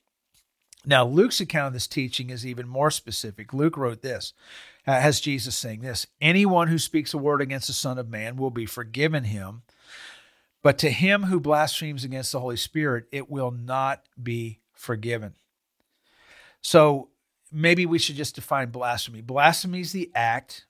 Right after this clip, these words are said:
or the offense of speaking sacrilegiously about God or the sacred. You know, it's any kind of profane talk.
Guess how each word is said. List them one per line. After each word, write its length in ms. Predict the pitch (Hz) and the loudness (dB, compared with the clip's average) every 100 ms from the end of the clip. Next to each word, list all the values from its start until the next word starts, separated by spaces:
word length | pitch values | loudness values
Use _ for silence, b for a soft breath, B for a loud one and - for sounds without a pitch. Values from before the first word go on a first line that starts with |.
| _ | _
or 180 | 139 143 | -2 0
the 220 | 147 151 - | 0 -2 0
offense 920 | 127 - - - 190 123 120 - - _ _ _ - | -2 -2 -8 0 2 2 -2 -8 -10 _ _ _ -4
of 140 | 127 | -2
speaking 600 | - - 190 185 135 120 | -4 -2 -2 -2 -4 -6
sacrilegiously 1000 | - 156 143 139 135 190 185 160 110 107 | 2 2 2 -2 0 2 2 -6 -8 -10
about 300 | 117 127 127 | -2 0 0
God 400 | 131 165 120 78 _ b b b b b b b - | 4 4 4 -2 _ b b b b b b b 0
or 300 | 147 147 147 | 4 4 4
the 100 | 160 | 0
sacred. 500 | - 202 196 123 - _ _ _ - | 2 0 -2 -8 -12 _ _ _ -6
You 80 | 135 | -2
know, 120 | 123 | 0
it's 260 | 151 - - | 0 -2 -4
any 220 | 165 185 | -2 -2
kind 400 | 180 175 156 151 | -4 -4 -2 -2
of 180 | 135 127 | -8 -12
profane 600 | - 131 123 139 123 110 | -4 -4 -4 -8 -8 -10
talk. 480 | - - 101 - | -12 -6 -6 -8